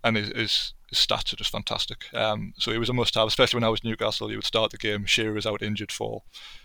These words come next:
six to nine months, depending on how kind the game was. Uh, you needed a forward 'cause Ian Rush, God love him, wasn't gonna hack it. Um, so Bakayoko was always my go-to player.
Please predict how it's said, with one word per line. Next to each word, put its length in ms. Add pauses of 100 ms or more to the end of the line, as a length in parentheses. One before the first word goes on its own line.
(300)
six 280
to 80
nine 220
months, 220
depending 280
on 60
how 140
kind 260
the 60
game 260
was. 240 (460)
Uh, 240
you 80
needed 220
a 40
forward 380
'cause 100
Ian 220
Rush, 320 (200)
God 160
love 140
him, 220
wasn't 240
gonna 200
hack 180
it. 180 (480)
Um, 480 (180)
so 440 (520)
Bakayoko 420
was 120
always 160
my 100
go-to 320
player. 280